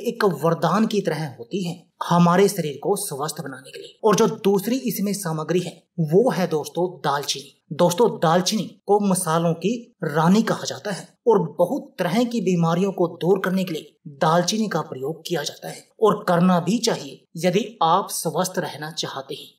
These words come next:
तो चलिए दोस्तों जानते हैं कि इस नुस्खे को आपने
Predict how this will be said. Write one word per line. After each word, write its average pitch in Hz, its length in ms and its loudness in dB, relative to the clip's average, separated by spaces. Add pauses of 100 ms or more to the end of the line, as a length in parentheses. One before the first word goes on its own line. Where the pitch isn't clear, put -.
तो 196 120 6
चलिए 196 300 2
दोस्तों 208 320 2
जानते 170 360 0
हैं 180 160 -4 (200)
कि 226 220 0
इस 233 160 2
नुस्खे 175 480 4
को 175 160 -6 (280)
आपने 170 500 2